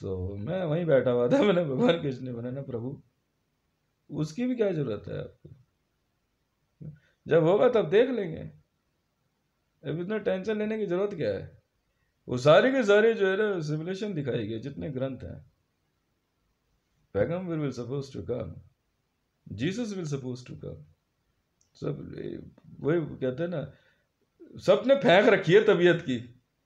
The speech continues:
और कुछ नहीं है वो, सबने फेंक रखी है, और कुछ नहीं है। रियलिटी ये है,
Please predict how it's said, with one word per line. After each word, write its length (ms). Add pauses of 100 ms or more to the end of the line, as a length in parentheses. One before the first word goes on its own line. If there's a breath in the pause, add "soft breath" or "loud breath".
(120)
और 200
कुछ 180
नहीं 180
है 120
वो, 200 (1600)
सबने 280
फेंक 280
रखी 320
है, 200 (320)
और 180
कुछ 200
नहीं 220
है। 100 (760)
रियलिटी 560
ये 200
है, 160